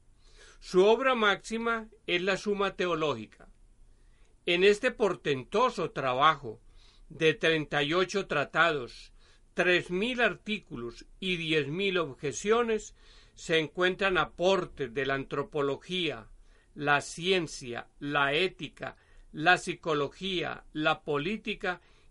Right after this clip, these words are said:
y sobre todo de la teología. El día seis de diciembre de mil doscientos setenta y tres, Santo Tomás de Aquino celebraba la Eucaristía en la capilla de su convento.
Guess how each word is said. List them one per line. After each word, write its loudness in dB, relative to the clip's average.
y -4
sobre 0
todo 0
de -2
la -4
teología. -6
El 2
día 2
seis 2
de -2
diciembre 0
de -2
mil -6
doscientos -4
setenta -4
y -8
tres, -8
Santo -2
Tomás 2
de 2
Aquino -4
celebraba 2
la 2
Eucaristía -2
en -2
la -4
capilla 0
de 0
su -10
convento. -4